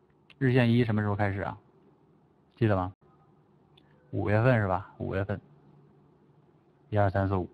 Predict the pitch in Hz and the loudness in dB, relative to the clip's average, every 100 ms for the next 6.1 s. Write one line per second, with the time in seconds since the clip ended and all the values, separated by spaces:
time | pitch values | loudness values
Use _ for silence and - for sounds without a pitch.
0 | - - - 95 92 - - - - - | -18 -16 -4 -4 -4 -10 -20 -20 -20 -20
1 | - - - - - 110 104 98 - 98 | -20 -20 -20 -20 -4 2 4 2 2 2
2 | 92 92 - - - - - - - - | 2 0 -4 -16 -20 -20 -20 -20 -20 -20
3 | - - - - - - - - - - | -20 -20 -20 -20 -20 -20 -20 -20 -20 -20
4 | - - - - - - - - - - | -20 -20 -20 -20 -20 -20 -20 -20 -20 0
5 | - 214 - - 165 165 131 113 160 120 | 10 10 10 8 10 12 10 8 8 8